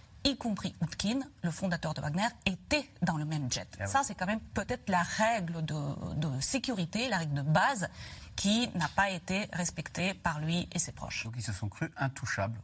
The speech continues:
Speaker 2: quoi. Voilà. Hein, lui et
Speaker 1: C'est fort
Speaker 2: et
Speaker 1: probable.
Speaker 2: Poutine.
Speaker 1: Ou alors Vladimir Poutine, il est extrêmement fort, il a réussi à tout faire pour endormir aussi
Speaker 2: Ouais.
Speaker 1: sa vigilance et de dire, euh, de, de lui faire, faire dire, faire penser que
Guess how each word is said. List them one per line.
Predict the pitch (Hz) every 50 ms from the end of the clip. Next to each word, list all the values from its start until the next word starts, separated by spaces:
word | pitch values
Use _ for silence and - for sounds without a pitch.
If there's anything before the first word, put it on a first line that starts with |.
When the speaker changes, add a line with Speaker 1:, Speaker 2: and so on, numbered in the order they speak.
| -
Speaker 2:
quoi. | - - -
Voilà. | - 95 90 87 87 - -
Hein, | 95 95 92
lui | 92 95 98 101 110 127 143 156 151 -
et | 107 104
Speaker 1:
C'est | 101 101 - 180
fort | 175 - 208 185 - -
Speaker 2:
et | - 123
Speaker 1:
probable. | 120 - 247 302 254 202 -
Speaker 2:
Poutine. | - 110 101 101 107 113 - -
Speaker 1:
Ou | 202
alors | 190 202 196 185
Vladimir | 202 185 180 185 185 180
Poutine, | - 190 185 - - 233 269 285 240
il | 180 170 170 165
est | 165 165
extrêmement | 160 - - - - 185 180 160 160
fort, | 156 - 202 247 269
il | 214 180
a | 156
réussi | 151 156 170 160 - - 175
à | 156
tout | - - 165
faire | 156 - 214 233 240
pour | - - 175 156 - -
endormir | - 233 233 196 208 196 185 175 165 190 247 285 311 - - -
aussi | 185 190 170 - - - 185 208
Speaker 2:
Ouais. | 240 -
Speaker 1:
sa | 139 160 180
vigilance | 160 175 165 170 180 151 170 170 185 208 254 269 - - 196 - -
et | - 185 185 175
de | 156 160 165
dire, | 151 135 143 156 180 202 226 262 269 254 - - - - - - - -
euh, | - 180 175
de, | 175 196 208 180
de | 180 175
lui | 180 170 160 160
faire, | - - 180 160 143 - 170 -
faire | - 202 147 135
dire, | 156 165 226 285 262
faire | - - - 214 208 -
penser | - - - 202 165 - - - - 175 180 214 262 294 - - - - - - - - -
que | - 185